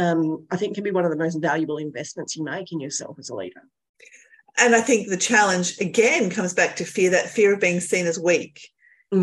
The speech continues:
Speaker 2: because I need somebody to tell me how to lead. And it's not that at all. But I do think, again, that fear holds people back. I, I know a number of people I've worked with over the years who would have loved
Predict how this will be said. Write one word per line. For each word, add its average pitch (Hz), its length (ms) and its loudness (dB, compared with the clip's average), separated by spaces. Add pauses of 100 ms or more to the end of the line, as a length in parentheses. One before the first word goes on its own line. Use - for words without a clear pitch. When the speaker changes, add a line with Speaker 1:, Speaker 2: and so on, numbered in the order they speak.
Speaker 2:
because 175 320 4
I 175 120 4
need 170 240 2
somebody 165 460 2
to 160 400 2
tell 160 200 -4
me 156 140 -4
how 156 200 -4
to 156 120 -4
lead. 151 560 0
And 208 100 0
it's 220 140 2
not 233 300 2
that 165 200 4
at 143 120 2
all. - 500 2 (680)
But 196 160 4
I 196 120 4
do 208 220 8
think, 180 380 0
again, 185 920 2
that 180 240 0
fear 202 340 2
holds 180 600 0
people 190 280 -4
back. 170 200 2
I, 202 200 2
I 190 120 0
know 175 440 2 (340)
a - 80 -4
number 190 480 2
of 165 140 4
people 151 320 -2
I've 147 140 -2
worked 160 240 4
with 160 120 -2
over 147 180 2
the 147 120 -8
years 151 500 -6 (480)
who 220 120 4
would 202 120 6
have 180 140 2
loved 185 480 2